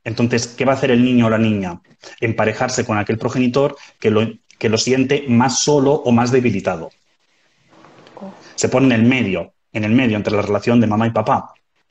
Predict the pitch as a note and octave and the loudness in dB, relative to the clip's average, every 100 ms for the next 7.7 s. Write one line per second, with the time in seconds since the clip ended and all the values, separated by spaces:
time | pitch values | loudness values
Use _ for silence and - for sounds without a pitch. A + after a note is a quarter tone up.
0 | _ _ _ - - - - - - A#2 | _ _ _ -20 -20 -20 -20 -16 -2 0
1 | A#2+ B2 B2 C3 B2+ A2+ G#2 G2 A2+ A#2 | 0 2 2 4 2 0 -2 0 0 0
2 | B2 A#2+ - - G2+ A#2 B2 A#2+ G2+ F#2+ | 0 -4 -14 -6 0 2 4 2 2 -2
3 | - C#3 A2+ F#2 - - _ G#2+ A2 A#2 | -2 0 0 -2 -6 -20 _ -2 2 2
4 | A2+ A2 B2 - - G#2 A2 A2 A#2+ B2 | 2 0 0 -4 -8 -2 -2 2 2 0
5 | - _ _ G2+ F#2+ E2 _ _ - F#2+ | -10 _ _ -2 -2 -4 _ _ -8 -2
6 | A2 C3+ A#2+ - - A3 F#3+ F3+ - G#2 | 0 2 0 -4 -12 -8 -6 -4 -4 0
7 | A2 G2+ A2+ D3+ - G#2+ F#2+ | 0 0 2 0 0 -4 -4